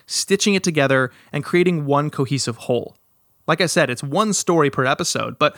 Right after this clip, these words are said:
those stories contain very many discrete moments intricately crafted and carefully woven together.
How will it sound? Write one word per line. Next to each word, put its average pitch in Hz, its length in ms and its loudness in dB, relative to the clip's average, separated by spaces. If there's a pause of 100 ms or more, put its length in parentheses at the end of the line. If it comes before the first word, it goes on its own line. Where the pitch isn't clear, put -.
(120)
those 156 180 0
stories 180 360 0
contain 151 420 -2
very 139 360 2
many 131 340 0
discrete 120 540 -4 (220)
moments 135 600 0 (460)
intricately 185 520 0
crafted 127 580 -2 (280)
and 139 140 -6
carefully 151 500 -2
woven 131 320 0
together. 120 420 -6